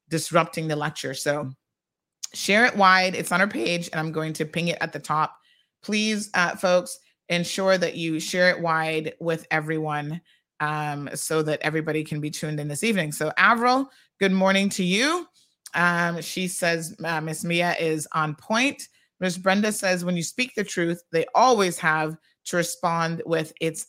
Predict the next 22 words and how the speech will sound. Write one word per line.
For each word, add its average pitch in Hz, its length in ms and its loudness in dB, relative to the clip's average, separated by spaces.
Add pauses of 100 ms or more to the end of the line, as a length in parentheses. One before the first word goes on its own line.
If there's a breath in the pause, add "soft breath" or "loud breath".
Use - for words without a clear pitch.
anger." 151 580 -4 (120)
Yes, 160 720 -4
honey, 151 260 -8
chill. 131 640 -8
And - 80 -16 (440 loud breath)
you 508 200 4
know 523 140 6
what? 523 280 4
You 392 120 2
know 480 60 4
what 494 100 4
is 466 140 4
so 254 220 2
interesting? 226 720 -2 (460)
Uh, 196 180 6
a 226 80 4
little 262 180 4
bit 240 120 6
off 190 200 6
topic 247 340 2
here, 180 400 0 (320 soft breath)
but 233 180 2